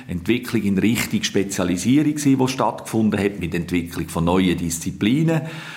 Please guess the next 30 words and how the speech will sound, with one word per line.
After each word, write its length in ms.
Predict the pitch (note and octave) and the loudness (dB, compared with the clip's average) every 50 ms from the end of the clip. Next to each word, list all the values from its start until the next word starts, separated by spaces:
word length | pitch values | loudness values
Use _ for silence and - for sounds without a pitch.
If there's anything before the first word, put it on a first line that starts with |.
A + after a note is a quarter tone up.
| - - - - | -16 -18 -10 -6
Äh, 680 | E2 E2 E2 E2 E2+ E2+ E2+ D#2+ E2 E2 E2 D#2 D#2+ E2 | -4 -2 0 0 0 0 0 0 0 0 0 -2 -2 -4
auch 920 | E2+ - - - - - - - - - - - - F#2+ F#2+ F#2 F#2 E2+ | -6 -10 -10 -10 -10 -10 -10 -10 -10 -10 -10 -8 -6 -4 -2 -2 -2 -2
wenn 140 | E2 E2+ E2+ | -2 -2 -2
man 80 | E2+ E2+ | -2 -2
sich 140 | F2 E2+ E2+ | -4 -6 -6
vorstellt, 680 | E2+ - F2 F#2 G#2 - - - F#2+ F2 F2+ F2 - | -4 -2 0 0 0 0 -2 -2 -2 -2 -2 -4 -6
ich 280 | - G#2+ G2 - - - | -8 -8 -8 -8 -6 -4
bin 160 | G#2 F#2+ F#2+ | -2 -2 0
damals, 500 | F#2+ F2 F2 G#2+ A2 G#2 F#2+ F#2+ F#2+ F2+ | 0 0 0 2 2 2 2 0 0 -2
als 100 | E2+ F2 | -2 -2
ich 120 | E2 E2 | -2 -4
gewählt 380 | - F2+ F#2 F#2+ A2 A#2 A2+ - | -2 0 2 2 2 2 0 0
worden 380 | G2+ F#2 F#2 F#2+ - - - - | 0 0 0 -2 -2 -6 -4 -2
bin, 720 | F2+ E2+ E2 E2+ E2 E2 E2+ E2 - - E2 - E2+ E2 - | -2 0 0 0 -2 -4 -6 -8 -6 -8 -8 -8 -10 -12 -10
als 320 | - D#2 E2+ E2+ - - | -6 -6 -4 -2 -4 -4
Chef, 560 | - - - - A2 A2+ - - - - - - | -4 -2 0 0 0 0 -2 -4 -8 -12 -6 -4
dann 120 | - D#2 | -4 -4
bin 160 | - - F#2 | -2 -2 -2
ich 220 | G#2 F#2+ - - - | -2 -2 -4 -6 -8
der 80 | - | -8
Chef 360 | D#2 - - - G#2+ G2+ - - | -6 -4 0 0 0 0 0 -4
von 220 | - - E2 D#2 | -4 -4 -4 -4
Chirurgie 520 | D#2+ - - E2 E2+ E2 D#2+ A2 C3 D#3+ | -2 -4 -2 -2 -2 -2 0 0 -2 -2
gewesen. 200 | - - - C#3 | -2 -2 0 0
Mittlerweile 500 | G2 G#2 G#2+ - - F2 F2+ F2+ F2 E2 | 2 0 0 -2 -2 0 0 0 2 0
haben 160 | E2 E2 D#2+ E2+ | -2 -2 -2 -2
wir 60 | E2+ | -4
im 100 | E2 D#2 | -2 -2
Departement 680 | E2 E2 E2 - D#2+ D2 - - D#2+ D2 D2 D#2 D#2 | -2 -2 -2 -2 -4 -6 -4 -6 -6 -6 -6 -6 -8
Chirurgie 540 | - - G2 F#2 F#2+ F#2+ F#2 - E2 E2 D#2 | -4 -4 -2 -2 -2 -2 -4 -4 -6 -6 -6